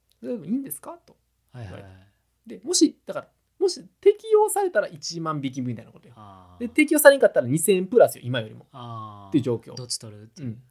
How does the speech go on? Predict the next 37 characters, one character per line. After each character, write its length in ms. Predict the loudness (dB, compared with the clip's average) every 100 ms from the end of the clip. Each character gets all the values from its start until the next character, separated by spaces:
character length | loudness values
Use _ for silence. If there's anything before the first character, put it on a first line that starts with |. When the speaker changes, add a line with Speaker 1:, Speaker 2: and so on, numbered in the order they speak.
| _ -12
Speaker 1:
て 60 | -6
言 80 | -6
わ 80 |
れ 60 | -6
て 100 | -12
ん。 100 | -20
Speaker 2:
あ 200 | -20 -20 -20
ー。 140 | -20 -14
Speaker 1:
ど 100 | -12
ち 100 | -10
ら 100 | -10
で 100 | -12
も 120 | -14 -16
い 60 |
い 20 |
で 100 | -18
す 120 | -18 -18
よ、 60 |
み 80 | -20
た 80 | -20
い 20 |
な 60 | -20
話 140 | -20
さ 100 | -18
れ 80 | -18
て。 40 | -18
Speaker 2:
は 20 |
い 40 | -20
は 40 |
い 40 |
は 60 | -20 _ _ _ _ _ _ -18
い。 40 |
Speaker 1:
で、 180 | -18 _ _ _ _ _ _ _ _ _ _ _ _ _ _ _ -8
あ 160 | -8
の、 280 | -8 -16 -20 _ _ _ _ _ _ _
も 320 | -4 -2
う、 60 | -4